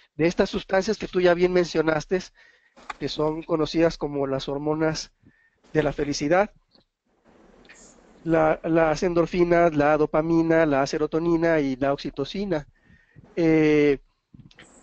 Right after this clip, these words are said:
realmente creo que poco podría agregar a, a esta, eh, charla tan magistral, como te digo, que nos has, que nos has compartido.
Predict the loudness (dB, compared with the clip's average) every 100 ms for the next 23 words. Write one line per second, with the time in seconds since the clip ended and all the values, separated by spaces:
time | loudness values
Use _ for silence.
0 | _ -4 0 2 2 2 0 0 2 2
1 | 2 2 0 -8 -2 0 0 0 -2 2
2 | 4 6 4 0 _ _ -4 -2 0 0
3 | 2 2 4 4 2 -2 -6 -4 -4 -4
4 | -2 0 2 -2 -8 _ _ _ _ _
5 | -8 -6 -4 -2 -4 0 -2 -2 -6 -8
6 | -10 -4 -4 -4 -8 -4 -4 -4 -10 -6
7 | -6 -8 -16 _ _ _ -14 -12 -8 -6
8 | -6 -6 -8 -8 -6 -4